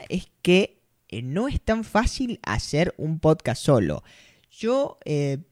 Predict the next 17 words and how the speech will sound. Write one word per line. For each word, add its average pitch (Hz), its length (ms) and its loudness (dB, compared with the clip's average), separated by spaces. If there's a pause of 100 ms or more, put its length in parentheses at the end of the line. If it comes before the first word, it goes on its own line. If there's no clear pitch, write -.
(300)
claro, 180 300 -2
tengo, 190 460 -4 (320)
tengo 151 480 -2
una 135 300 -4
cierta 131 420 -2
habilidad 127 480 0
como 175 400 -6
para 139 420 0
hablar, 117 480 -2
¿no? 123 320 -6
Acá 127 400 -4
puedo 123 240 -2
hablarte 117 480 -4
hasta 127 220 -4
por 156 140 0
los 196 100 -2
codos, 254 400 -4